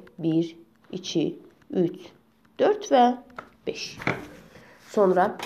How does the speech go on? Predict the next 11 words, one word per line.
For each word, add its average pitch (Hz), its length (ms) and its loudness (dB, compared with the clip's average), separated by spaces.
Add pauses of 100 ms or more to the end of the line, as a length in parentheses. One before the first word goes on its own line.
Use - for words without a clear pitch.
(140)
sıfır 240 480 4
və 156 140 4 (100)
səkkiz 202 440 -2
arasında, 160 600 0 (120)
sıfırla 180 640 2
səkkizin 190 480 -6 (480)
arasında 175 720 4 (160)
hansı 269 340 4
ədədlər 185 400 6
yerləşir, 160 480 -2
uşaqlar? - 320 -12